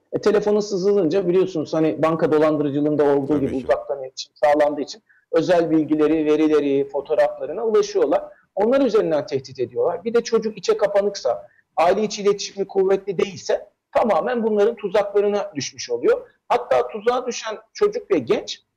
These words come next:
Speaker 1: daha sonraki süreçte Selim Bey başkalarını da getirmiş oluyor. Çünkü diyor ki bundan kurtuluşun yolu başkalarını da bu-,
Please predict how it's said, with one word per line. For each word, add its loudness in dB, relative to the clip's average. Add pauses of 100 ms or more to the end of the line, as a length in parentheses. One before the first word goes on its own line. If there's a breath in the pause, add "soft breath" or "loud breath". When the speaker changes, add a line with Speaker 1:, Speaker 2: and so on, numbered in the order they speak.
(120)
Speaker 1:
daha 2
sonraki -4
süreçte -2
Selim 0
Bey 0
başkalarını 2
da 0
getirmiş -8
oluyor. 0 (240 soft breath)
Çünkü -2
diyor -2
ki -14
bundan 2
kurtuluşun -4
yolu 0 (360)
başkalarını 2
da -2 (180)
bu-, 2